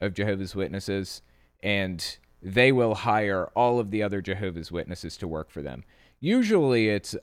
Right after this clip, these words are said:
a cleaning company, so the, a window cleaning company, for example, or an office cleaning company, and they'll get contracts with all of the offices in the entire area,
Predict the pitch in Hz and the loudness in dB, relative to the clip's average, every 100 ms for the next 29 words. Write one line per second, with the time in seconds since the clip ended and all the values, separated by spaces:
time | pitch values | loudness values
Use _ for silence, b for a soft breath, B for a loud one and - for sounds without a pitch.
0 | - 95 95 87 85 82 - - 123 110 | -6 -2 0 0 -2 -6 -8 -4 -4 -2
1 | 95 82 98 80 76 67 67 - 107 104 | -6 -6 -8 -8 -8 -10 -8 -2 0 0
2 | 101 113 123 117 104 92 95 90 85 98 | 0 2 0 0 -2 -4 -6 -6 -6 -6
3 | 85 85 78 - 80 - 76 - 69 - | -6 -6 -10 -8 -10 -10 -12 -10 -8 -2
4 | 104 101 - 117 113 101 - - 95 85 | -2 -2 0 0 0 -2 -8 -6 -6 -6
5 | 80 - 78 85 78 82 101 107 95 - | -8 -6 -6 -6 -8 -6 -2 -2 -4 -8
6 | b b b 117 135 - 139 127 123 120 | b b b 2 2 2 2 2 2 2
7 | 110 - 113 107 - 120 131 127 113 113 | 0 0 -4 -2 4 6 6 4 4 4
8 | 107 107 104 - 107 104 98 104 101 95 | 4 2 -2 -2 -2 -2 -2 -6 -4 -6
9 | 95 - 104 110 104 85 95 92 92 92 | -4 0 2 2 0 -2 -4 -2 -2 -2
10 | 90 | -2